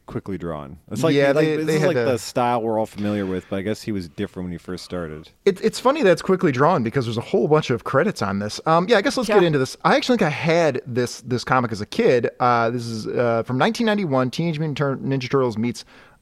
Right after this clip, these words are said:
Speaker 2: Archie. Uh, it's a one-shot. And, uh, there's a few different stories in there, and only one of them features Archie or
Speaker 1: Yeah.
Speaker 2: the Archie crew. All the
Speaker 3: Yep.
Speaker 2: rest are just straight up turtle stories.
Speaker 1: Because they're the only things that are interesting.
Speaker 2: Oh my God,
Speaker 1: 'Cause
Speaker 2: terrible.
Speaker 1: Archie
Speaker 2: Just
Speaker 1: is
Speaker 2: terrible.
Speaker 1: not. Besides the fact he's,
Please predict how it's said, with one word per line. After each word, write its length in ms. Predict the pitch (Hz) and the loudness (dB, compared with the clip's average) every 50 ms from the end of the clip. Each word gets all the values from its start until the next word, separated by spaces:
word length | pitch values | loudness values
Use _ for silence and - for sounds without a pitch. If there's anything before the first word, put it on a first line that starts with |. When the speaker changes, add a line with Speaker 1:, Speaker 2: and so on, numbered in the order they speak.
| _ - | _ -2
Speaker 2:
Archie. 500 | 175 190 208 - - 180 196 190 180 - | -2 -2 0 -2 -2 -2 0 0 0 0
Uh, 140 | 135 123 | 0 0
it's 100 | 117 113 | 0 0
a 40 | 117 | -2
one-shot. 680 | 113 117 165 214 226 - - - 170 156 156 156 - - _ - _ _ _ _ _ _ _ _ _ _ - - - | 0 2 2 2 2 0 0 2 2 4 4 2 0 -2 _ -20 _ _ _ _ _ _ _ _ _ _ -14 -6 -2
And, 220 | 131 131 131 127 127 | 0 2 2 2 2
uh, 140 | 127 120 117 | 2 2 2
there's 140 | 127 123 | 0 -2
a 40 | 117 | -4
few 220 | 110 - 190 220 220 | -4 -4 -2 0 0
different 240 | 196 - 151 131 | 0 0 -2 -4
stories 280 | - - 196 220 208 143 | -2 0 0 2 2 0
in 100 | 151 139 | 0 2
there, 200 | 135 135 135 135 | 2 2 2 2
and 120 | - 190 214 | 0 0 0
only 240 | 240 302 311 320 320 | 0 0 0 -2 -2
one 320 | 269 254 277 330 370 370 | -2 -2 0 2 2 2
of 80 | 370 277 | 2 4
them 220 | 202 226 226 240 | 4 4 4 2
features 420 | 214 - 262 254 247 - 269 254 - | -2 -4 -4 -4 -2 0 -2 0 0
Archie 560 | - 220 - 403 - - - 143 110 104 - - 107 104 | 2 2 0 0 0 0 -2 -2 -2 -4 -10 -10 -2 2
or 100 | 190 214 | 4 4
Speaker 1:
Yeah. 80 | - | 4
Speaker 2:
the 60 | 143 233 | 4 4
Archie 260 | 240 247 - 262 254 | 2 2 0 -4 -2
crew. 420 | - - 277 339 370 247 156 - - | -2 0 0 2 4 2 2 0 0
All 200 | - - 311 330 | 2 2 4 4
the 20 | 339 294 | 4 4
Speaker 3:
Yep. 60 | 311 | 4
Speaker 2:
rest 140 | 320 302 320 | 2 2 0
are 60 | 294 | -4
just 260 | 254 311 254 - - | -4 -4 -6 -6 -8
straight 300 | - - - 294 302 302 | -10 -8 -4 -2 0 0
up 280 | 302 294 302 - - 220 | 0 -2 -4 -6 -10 -6
turtle 260 | - 277 320 370 311 | -2 -2 -2 -2 -2
stories. 500 | - - 196 151 120 - - - - - 113 | -2 -2 -2 -2 -2 -4 -6 -10 -12 -12 -6
Speaker 1:
Because 240 | 120 - 165 143 | 0 0 2 4
they're 120 | 123 151 151 | 4 4 4
the 100 | 156 151 | 4 4
only 160 | 139 139 139 | 4 4 2
things 180 | 139 139 135 127 | 2 0 -2 0
that 120 | 127 135 120 | 0 0 0
are 80 | 113 | 0
interesting. 720 | 110 120 139 - - 110 - - - 95 80 71 80 82 76 - _ _ _ - - | 0 -2 -4 -6 -8 -10 -10 -10 -10 -10 -10 -10 -12 -14 -16 -18 _ _ _ -8 -6
Speaker 2:
Oh 180 | 113 113 101 | -4 -4 -4
my 140 | 95 92 92 95 | -4 -6 -8 -10
God, 360 | - 104 95 92 90 92 92 | -10 -10 -10 -10 -10 -12 -12
Speaker 1:
'Cause 260 | 87 - _ - - | -14 -18 _ -12 -8
Speaker 2:
terrible. 220 | - 110 98 107 | -4 -2 0 2
Speaker 1:
Archie 260 | 117 120 127 - - 180 | 2 2 2 2 2 0
Speaker 2:
Just 80 | 127 110 | 2 0
Speaker 1:
is 60 | 95 | 0
Speaker 2:
terrible. 180 | 123 107 110 | 0 0 0
Speaker 1:
not. 300 | 117 120 113 104 98 90 | 0 0 0 -2 -4 -6
Besides 320 | 85 101 - 123 113 113 101 | -6 -2 0 2 2 0 0
the 40 | 95 | -2
fact 200 | 120 110 107 104 | -2 -2 -2 -2
he's, 160 | 107 104 - | -4 -6 -8